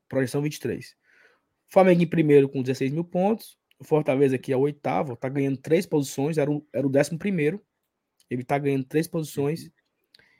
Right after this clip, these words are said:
Speaker 1: e o Fortaleza está a oito pontos do Corinthians.
Speaker 2: Ah, macho.
Speaker 1: Certo? Então, assim, qual é o pulo do gato aqui, Felipe? O Corinthians não ser campeão da Copa do Brasil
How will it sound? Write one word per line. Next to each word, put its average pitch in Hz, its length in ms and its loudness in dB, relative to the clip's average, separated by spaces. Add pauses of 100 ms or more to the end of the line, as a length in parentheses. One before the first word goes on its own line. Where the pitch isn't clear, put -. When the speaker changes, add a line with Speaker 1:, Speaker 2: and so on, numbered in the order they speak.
(360)
Speaker 1:
e 220 160 4
o 240 60 6
Fortaleza 175 560 4
está 165 340 2
a 165 160 6
oito 240 420 8
pontos 156 680 0
do 160 120 -4
Corinthians. 151 760 -4 (840)
Speaker 2:
Ah, 120 480 2
macho. - 1080 -16 (440)
Speaker 1:
Certo? 170 420 0 (840)
Então, 190 260 0
assim, 139 260 -2 (120)
qual 170 180 6
é 240 60 10
o 262 80 10
pulo 247 300 -2
do 208 120 -4
gato 196 200 6
aqui, 151 180 -8
Felipe? 95 460 -12 (720)
O 208 160 0
Corinthians 185 560 2
não 202 300 0
ser 254 220 0
campeão 214 360 -4
da 165 80 -2
Copa 143 220 -4
do 135 80 -2
Brasil 143 520 -2